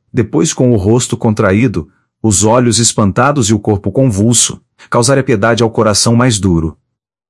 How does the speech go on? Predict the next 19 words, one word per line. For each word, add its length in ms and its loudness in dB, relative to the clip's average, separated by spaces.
Era 140 0
a 40 0
sentença 500 0
final 340 0
que 100 -6
a 60 0
mísera 460 0
acabava 400 0
de 100 0
ler. 380 2
O 80 0
que 140 0
lhe 80 2
restava? 680 -2
O 120 0
que 100 0
lhe 80 2
cumpria 260 0
fazer? 460 0